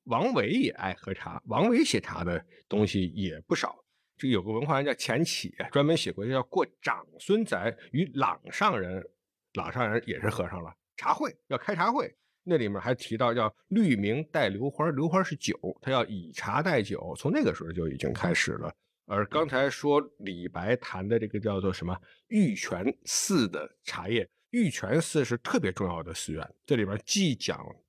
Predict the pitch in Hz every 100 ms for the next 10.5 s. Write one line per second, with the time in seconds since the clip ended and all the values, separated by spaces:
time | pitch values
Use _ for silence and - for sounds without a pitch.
0 | - 165 170 170 160 147 113 90 92 123
1 | 104 - - - - - 175 110 82 92
2 | 98 101 135 104 82 57 57 58 62 -
3 | 120 147 95 - _ _ _ - 139 147
4 | 165 156 _ _ 165 123 107 139 - 120
5 | 90 90 - - 139 131 110 98 87 -
6 | 78 87 95 95 90 87 82 101 - -
7 | 104 - 92 104 104 92 101 110 101 101
8 | 90 - _ _ _ 220 226 - - 90
9 | 214 - 80 82 90 - - 90 - 123
10 | 113 107 110 127 139